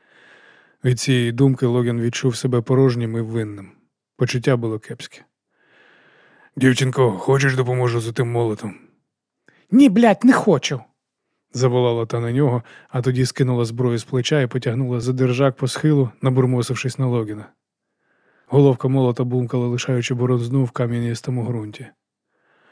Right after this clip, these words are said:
Логін закліпав, дивлячись дівчинці вслід. Здається, його вміння поводитися з жінками поширювалося навіть на десятирічок. До нього ззаду підійшов Крамок. На шиї в нього гойдалися кістки з людських пальців.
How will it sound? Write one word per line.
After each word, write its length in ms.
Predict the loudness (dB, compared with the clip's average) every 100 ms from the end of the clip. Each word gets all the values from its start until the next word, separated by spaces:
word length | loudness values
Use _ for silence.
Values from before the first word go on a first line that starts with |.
| _ _ -4
Логін 340 | -2 -2 -2
закліпав, 560 | -4 0 0 2 0 -2
дивлячись 540 | -4 -2 -4 -4 -6
дівчинці 520 | -4 -4 -4 -6 -6
вслід. 400 | -10 -6 -4 -6 _ _ -20 -20 _
Здається, 420 | 0 4 4 4 2
його 220 | 4 2
вміння 580 | 2 2 2 2 0 -2
поводитися 640 | 0 2 2 0 -4 -2 -4
з 40 |
жінками 560 | -2 -4 0 0 0 0
поширювалося 680 | 0 2 2 2 0 0
навіть 280 | 0 0 0
на 120 | 0
десятирічок. 880 | 0 0 -2 0 0 -2 -12 -18 -20 _ _ _ _ _ _ -2
До 140 | 2
нього 280 | 2 2 0
ззаду 300 | 2 2 2
підійшов 480 | 0 -2 -2 -2 -2
Крамок. 480 | -2 -2 -4 -12 -20 _ _ _ _ _ _
На 120 | -4 0
шиї 240 | 2 2
в 80 | 2
нього 280 | -2 -2 0
гойдалися 520 | 0 0 -2 -4 -8
кістки 400 | -6 -8 -6 -6
з 100 | -6
людських 340 | -8 -6 -8
пальців. 380 | -6 -8 -10